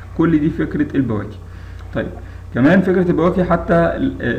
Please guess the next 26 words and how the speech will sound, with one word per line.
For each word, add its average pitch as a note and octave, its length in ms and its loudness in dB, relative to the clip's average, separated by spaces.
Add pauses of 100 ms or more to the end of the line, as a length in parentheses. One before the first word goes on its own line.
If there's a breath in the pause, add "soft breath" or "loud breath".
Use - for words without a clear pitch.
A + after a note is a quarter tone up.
(140)
يعني A#2+ 460 2
لو B2 240 2
انت D3+ 200 0
في C#3+ 280 4
اللي B2+ 200 2
هو C3+ 160 4
ال-، A2 580 -4
السبيل C3+ 460 2
بتاع A#2+ 340 0
المية D3+ 420 2
او B2 300 2
مكان A2+ 420 2
الوضوء، C3+ 640 2
نفس C3+ 240 0
الكلام C3+ 480 0
بيكون C3+ 440 4
ليه D3 100 8
ظل D3 260 4
عشان C3 220 0
الناس C3 240 2
لما C3 100 2
تيجي - 160 -2
تتوضى C#3+ 580 0
يبقى - 200 -4
في C3+ 160 2
مكان B2+ 460 2